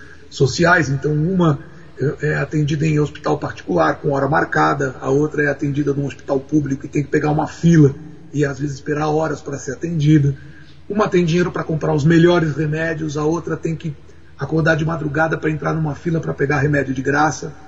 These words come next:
ou com desconto. Então, é... uma tá, tem uma vida muito confortável, né? Uma vida com tudo aquilo que ela precisa, que, que ela quer, ela tem com uma certa facilidade. Então a doença vem pra ela como um,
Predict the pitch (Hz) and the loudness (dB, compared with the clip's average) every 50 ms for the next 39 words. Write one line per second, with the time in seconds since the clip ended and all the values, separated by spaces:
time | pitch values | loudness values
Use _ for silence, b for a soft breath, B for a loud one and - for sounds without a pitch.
0 | - - - 143 135 135 - 143 135 131 - - - - 151 160 160 156 147 - | -20 -8 -2 -2 -2 -2 -2 -4 -4 -4 -4 -8 -4 -2 0 2 2 0 0 -2
1 | 156 - B B B B B B B - 151 143 202 196 214 208 160 - B B | -6 -8 B B B B B B B -2 0 2 4 4 4 2 2 -2 B B
2 | B B B B - - 151 151 160 156 151 - 147 147 143 139 135 131 - 131 | B B B B -12 -6 -4 -2 0 2 2 2 2 0 0 -2 -2 -4 -6 -8
3 | - B B B B B B B B B B - - - 180 208 233 226 190 160 | -10 B B B B B B B B B B -12 -2 0 2 4 4 4 4 4
4 | 143 139 - - - - - - - 165 175 175 175 175 - - - - - - | 2 0 -2 -6 -14 -20 -16 -4 -2 0 2 2 0 0 -4 -10 -14 -14 -6 -4
5 | 165 180 185 175 - - - - 160 165 160 135 175 160 170 160 170 196 247 - | -2 -2 -2 -4 -8 -10 -6 -2 0 0 0 0 0 2 2 4 4 2 2 -2
6 | - - 202 190 - - 196 160 139 - - 156 156 160 175 165 151 156 139 131 | -4 -4 -2 -2 0 2 2 2 2 2 0 2 2 2 2 0 0 0 0 0
7 | 143 156 - - - - - - 147 147 147 147 123 147 156 156 156 - - 156 | -2 -4 -6 -8 -14 -20 -8 -4 -2 -2 -2 -2 -2 -2 -2 -2 -2 -2 -4 -6
8 | 139 - - - 220 - - 190 180 - 185 180 - - - 156 147 - - - | -8 -2 2 2 2 2 0 -6 -4 -4 -2 -4 -4 -4 -4 -4 -4 -4 -4 -4
9 | 170 190 190 165 143 139 139 - - - 139 131 - 156 156 151 143 - - - | -2 -2 0 0 0 -2 -4 -6 -6 -6 -6 -2 0 2 2 2 0 -2 -2 0
10 | 156 165 170 156 143 135 139 139 135 - 165 160 160 147 143 143 135 - 147 143 | 0 2 2 2 2 0 0 -2 0 0 0 0 0 0 0 -2 0 0 0 -2
11 | 143 147 135 - 143 139 - 151 143 139 135 139 143 151 160 151 165 - B B | 0 -2 -2 -2 -4 -2 0 0 0 2 2 2 2 2 2 0 -2 -6 B B
12 | B B B B B 151 143 190 185 185 170 185 180 190 214 196 - 196 170 151 | B B B B B 0 2 4 2 4 6 6 6 6 6 2 0 -2 -2 -2
13 | 180 180 156 170 156 160 165 185 190 190 - - 190 185 185 190 190 190 190 185 | -4 -4 -4 -4 -2 -2 -2 -2 -4 -6 -6 -4 -4 -4 -4 -6 -8 -6 -6 -8
14 | 185 | -8